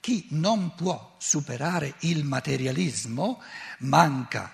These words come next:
della facoltà di collocarsi in quello stato di eccezione sopra descritto, per cui egli diviene cosciente di ciò che rimane incosciente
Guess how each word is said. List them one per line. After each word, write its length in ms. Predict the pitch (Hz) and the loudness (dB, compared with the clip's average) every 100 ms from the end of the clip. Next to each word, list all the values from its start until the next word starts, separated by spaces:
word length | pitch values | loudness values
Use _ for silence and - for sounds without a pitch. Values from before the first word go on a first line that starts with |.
| - | -10
della 380 | 131 156 139 135 | -2 0 2 0
facoltà 960 | - 143 160 135 131 127 143 285 269 | 0 0 0 -4 -2 0 2 0 -2
di 160 | 143 151 | -2 -2
collocarsi 880 | 156 139 165 165 113 104 - 220 277 - - - | 0 0 0 0 -4 -4 -6 -4 -6 -8 -14 -4
in 160 | 160 | -4
quello 280 | 131 156 151 | 0 0 0
stato 440 | 147 - 190 139 127 | -2 -2 -4 -2 -4
di 200 | 135 165 | -2 -2
eccezione 920 | 165 - 160 - 147 123 131 254 269 | -2 -4 -6 -6 -8 -8 -6 -6 -6
sopra 340 | - 139 127 | -6 -6 -8
descritto, 680 | 110 113 - 110 - 143 143 - - - - - | -8 -10 -10 -16 -12 -10 -10 -12 -16 -14 -14 0
per 220 | 180 185 | 2 2
cui 300 | - 208 113 - - - - - | 4 4 4 -6 -20 -18 -18 4
egli 420 | 185 196 175 175 | 4 6 4 4
diviene 460 | 160 165 208 170 | 2 4 4 2
cosciente 600 | 156 165 - 180 277 - | 0 0 0 0 -2 -2
di 120 | 160 160 | -2 0
ciò 160 | 175 | 0
che 160 | - 156 | 2 0
rimane 480 | 143 143 143 120 120 | 0 0 -2 -2 -4
incosciente 920 | 165 190 185 180 156 143 180 226 | -2 -2 -2 -4 -6 -6 -10 -10